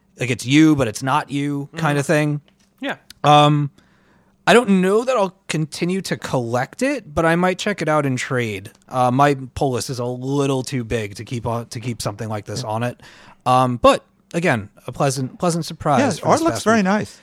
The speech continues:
Speaker 1: It was
Speaker 3: Yeah.
Speaker 1: beautiful. It really is. The, the colors specifically are just, I love it.
Speaker 2: Yeah, I mean, it's, it was, it was a fun book. You know, I,
Speaker 1: It's pretty.
Speaker 2: I,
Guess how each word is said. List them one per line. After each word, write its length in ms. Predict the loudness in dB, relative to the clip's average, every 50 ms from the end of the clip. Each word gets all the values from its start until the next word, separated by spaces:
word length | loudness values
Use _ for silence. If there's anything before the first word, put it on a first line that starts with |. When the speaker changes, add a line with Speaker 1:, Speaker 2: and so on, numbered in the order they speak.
| _ _ 2
Speaker 1:
It 60 | 4
was 100 | 4 6
Speaker 3:
Yeah. 60 | 6 4
Speaker 1:
beautiful. 440 | 4 4 4 2 0 -6 -8 -8 -10 _ _ _ _ -2
It 80 | 0 2
really 340 | 4 4 4 4 4 4
is. 160 | 2 2 0 -2
The, 140 | -6 -8 -6
the 140 | -6 -6 -4
colors 520 | 0 2 2 4 4 2 0 -2 -6 -8
specifically 960 | -10 -12 -14 -14 -10 -8 -6 -4 -4 -4 -4 -6 -6 -6 -6 -6 -6 -8 -10 -8
are 420 | -6 -4 -2 -2 -2 -2 -4 -6 -10 -10
just, 460 | -8 -6 -6 -6 -6 -8 -12 _ -20 _ _ _ -20 -20 -20 -14 -8
I 120 | -4 -4
love 260 | -2 0 0 -2 -2
it. 140 | -2 -6 -10 _ _ _ _ _ _ _ _ _ _ _ _ _ -20 -20 -20 -20 -20 -20 -20 -20 -20 _ _ _ _ _ -6
Speaker 2:
Yeah, 180 | -2 0 2 4 4
I 60 | 6
mean, 120 | 4 4
it's, 100 | 4 2
it 80 | 0 0
was, 160 | 2 2 2
it 80 | 2 0
was 120 | 2 2
a 40 | 0
fun 240 | 2 2 2 4 4
book. 220 | 4 4 2 2
You 60 | 2 2
know, 80 | 2
I, 300 | 2 2 4 4 4 6 4
Speaker 1:
It's 80 | 2
pretty. 200 | 0 -2 -4 -6 -12 _ _ _ _ _ _ 0
Speaker 2:
I, 260 | 2 2 2 2 0